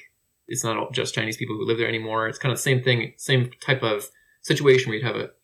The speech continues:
community or have a garrison, have an actual military unit that's named after a specific ethnic group.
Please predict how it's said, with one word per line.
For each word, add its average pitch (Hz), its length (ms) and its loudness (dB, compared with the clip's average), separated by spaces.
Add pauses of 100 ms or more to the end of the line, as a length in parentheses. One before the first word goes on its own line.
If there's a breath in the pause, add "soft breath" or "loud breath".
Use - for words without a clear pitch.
community 175 400 6
or 127 120 4
have 139 180 0
a 127 40 4
garrison, 127 500 2
have 139 120 0
an 117 80 0
actual 117 240 -2
military 113 380 0
unit 117 260 -2
that's 113 200 -6
named 110 280 -4
after 113 260 -2
a 113 40 0
specific 120 420 -6
ethnic - 300 -8
group. 113 200 0